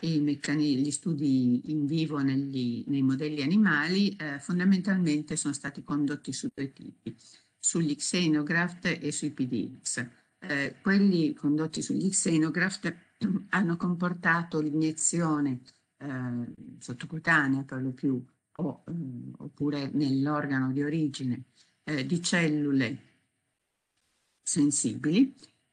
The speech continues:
Eh, si è aspettato che il tumore crescesse, il, gli animali sono stati sottoposti a trattamento con,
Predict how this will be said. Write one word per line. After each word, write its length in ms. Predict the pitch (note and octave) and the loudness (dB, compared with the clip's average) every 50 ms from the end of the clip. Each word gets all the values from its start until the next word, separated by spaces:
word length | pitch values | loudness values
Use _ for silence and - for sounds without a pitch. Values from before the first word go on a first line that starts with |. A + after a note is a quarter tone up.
| _ - D3 | _ -4 -2
Eh, 200 | D#3 D3 C#3+ D3 | -2 -2 -2 -2
si 160 | - - F3 | -2 0 0
è 40 | D#3+ | 0
aspettato 680 | D#3+ - - F3+ E3+ - - - D#3 D#3 C#3+ - C#3 B2+ | 0 -2 -2 -4 -6 -4 0 4 4 4 4 2 -4 -4
che 100 | - B2 | -2 -2
il 120 | B2 B2 | -2 0
tumore 400 | - C3+ C#3 C#3 C3+ C3 C3 C3 | 2 2 2 2 2 0 -2 -4
crescesse, 960 | - F#3 G#3 A3+ - - - C3+ B2 C#3 - - - - F3+ F#3+ G3 G3 - - | -2 0 0 0 0 -2 -2 -2 -2 0 0 -2 0 0 0 0 0 -2 -2 -2
il, 480 | D3 D3 C#3 C3+ C3+ C3+ C3 C3 C3 | 0 2 2 2 2 0 0 0 0
gli 80 | C3+ D3 | 0 2
animali 460 | D3+ D#3+ E3 E3 E3 E3 D3+ C#3+ C3+ | 2 2 2 4 4 4 4 2 2
sono 120 | C3+ C3 | 0 -2
stati 300 | C3 - - C#3 C3 - | -2 -4 -4 -8 -8 -6
sottoposti 640 | - - C3 B2 - C#3+ C#3 - D3+ D#3 D#3 - - | -6 -6 -6 -6 -8 -10 -8 -6 -6 -6 -6 -4 -4
a 60 | C#3+ | -4
trattamento 840 | C3 - C#3+ C3+ - - - C#3 C#3+ C#3+ C#3+ C#3 C#3 C3+ C3 A#2+ A#2 | -4 -4 -8 -10 -8 -2 2 4 4 6 6 4 4 2 0 -2 -6
con, 340 | - - B2 B2 A#2+ A#2+ | -4 -2 0 2 2 0